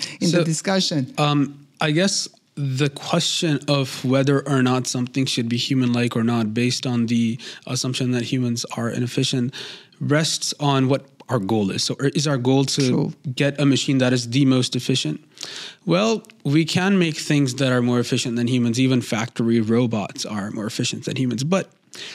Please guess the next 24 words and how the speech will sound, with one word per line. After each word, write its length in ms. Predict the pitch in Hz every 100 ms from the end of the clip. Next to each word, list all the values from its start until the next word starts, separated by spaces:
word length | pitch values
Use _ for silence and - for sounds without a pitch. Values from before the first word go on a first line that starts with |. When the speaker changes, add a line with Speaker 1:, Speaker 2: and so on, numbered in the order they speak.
| - - _ _ _ _ 160 -
Speaker 2:
if, 180 | - -
uh, 40 | -
this, 300 | 143 175 - - 135 - - -
we 120 | 165
might 220 | 165 220
get 160 | 196 139
lost 320 | 139 139 -
in 120 | 120
this, 140 | 127 -
so 100 | 131
try 180 | - 180
to 80 |
stay 240 | - - 127
with 180 | 113 101
me. 240 | 101 135 - - _
If 200 | 202 -
life 400 | 160 151 185 -
was 160 | 147 143
an 100 | 127
equation, 640 | 117 - 117 120 127 135 - - -
all 100 | 113
right, 220 | 110 107 _ _ - - _ _ _ _ _ _ _ _ _ _ _ _
let's 260 | 135 165 -
say 440 | 160 135 131 131